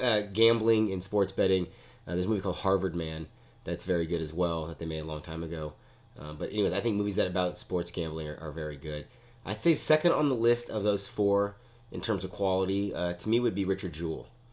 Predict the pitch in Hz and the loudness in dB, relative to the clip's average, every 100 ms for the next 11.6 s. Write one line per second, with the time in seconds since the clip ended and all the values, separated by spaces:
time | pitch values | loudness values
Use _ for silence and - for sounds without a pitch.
0 | - - - - 87 - 92 113 95 92 | -20 -20 -20 -12 -10 -8 -6 -2 0 -2
1 | 90 80 76 73 87 - 123 - 107 98 | -4 -6 -6 -4 -4 -2 -2 -2 -4 -4
2 | 87 87 95 98 110 110 107 95 98 90 | -6 -6 -4 -4 -2 2 4 4 0 0
3 | 87 85 90 82 82 - - - - - | -2 -2 -2 -2 -6 -10 -20 -20 -20 -20
4 | - 87 80 90 92 101 90 87 92 90 | -14 -8 -4 -4 -2 0 0 -4 -4 -2
5 | 90 87 85 78 87 78 78 - 95 90 | -2 -2 -4 -6 -6 -4 -6 -6 -4 -2
6 | 85 73 - 85 71 - - - - - | -2 -4 -6 -6 -6 -12 -20 -20 -20 -10
7 | - 87 104 104 107 90 87 - - - | -4 2 2 2 2 0 -2 -10 -16 -6
8 | 120 123 113 104 - - - 110 101 - | 0 2 2 2 0 -2 0 2 0 2
9 | 107 98 92 - - - - - 95 92 | 4 4 0 -10 -20 -20 -8 0 2 2
10 | 87 - - 107 98 90 90 120 175 151 | 2 2 4 4 4 4 4 4 4 4
11 | 120 90 95 82 57 | 2 4 4 2 -2